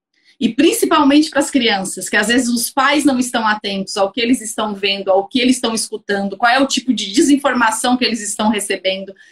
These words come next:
de que maneira eles estão sendo influenciados. Né? Então,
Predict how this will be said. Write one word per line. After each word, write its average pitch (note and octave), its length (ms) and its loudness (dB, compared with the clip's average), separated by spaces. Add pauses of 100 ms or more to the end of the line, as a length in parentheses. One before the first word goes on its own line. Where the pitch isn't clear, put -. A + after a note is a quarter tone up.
(140)
de A3+ 140 -2
que D#4+ 120 4
maneira D4+ 500 4
eles C4 160 2
estão A#3+ 200 -4
sendo A#3 320 -4
influenciados. G3+ 1000 -4 (1080)
Né? A3 200 2
Então, B3+ 360 2